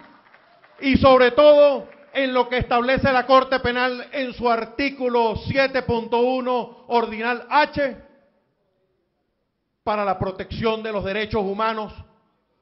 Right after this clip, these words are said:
de todos los venezolanos. Van a tener que rendir cuentas ante la justicia internacional y más temprano que tarde habrá justicia en Venezuela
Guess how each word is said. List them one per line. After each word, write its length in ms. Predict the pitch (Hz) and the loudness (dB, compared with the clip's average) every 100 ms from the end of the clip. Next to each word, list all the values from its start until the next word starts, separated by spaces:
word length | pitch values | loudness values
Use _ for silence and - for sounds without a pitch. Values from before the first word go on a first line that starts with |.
| _ | _
de 200 | 214 214 | -8 -6
todos 360 | 214 226 226 | -2 0 0
los 140 | 208 196 | -2 -4
venezolanos. 640 | 196 185 185 175 170 139 - - _ _ _ _ _ _ _ _ _ _ _ _ _ _ | -6 -6 -4 -4 -6 -10 -16 -20 _ _ _ _ _ _ _ _ _ _ _ _ _ _
Van 340 | 123 120 233 262 | _ 0 0 0
a 160 | 262 | -4
tener 580 | 254 214 247 254 240 - | -4 -2 -2 -2 -6 -6
que 120 | 240 | -4
rendir 500 | 226 220 202 262 254 | -2 -4 -4 -6 -4
cuentas 460 | 254 247 240 247 208 | -2 -2 -2 -6 -8
ante 240 | 226 233 | -8 -8
la 80 | 226 | -6
justicia 480 | 208 208 233 240 247 | -6 -6 -6 -4 -6
internacional 1000 | 214 214 214 214 196 208 277 294 269 - _ _ _ - | -8 -10 -8 -8 -6 -2 -2 -2 -8 -18 _ _ _ -16
y 120 | 185 | -12
más 260 | 185 196 190 | -6 -4 -4
temprano 520 | 196 175 190 180 185 | -8 -6 -6 -4 -6
que 80 | 165 | -8
tarde 400 | 170 180 180 175 | -4 -4 -4 -6
habrá 220 | 170 180 | -4 -4
justicia 500 | 175 160 - 175 180 | -6 -10 -10 -12 -10
en 80 | 165 | -10
Venezuela 600 | 160 156 196 190 185 | -12 -8 -6 -6 -8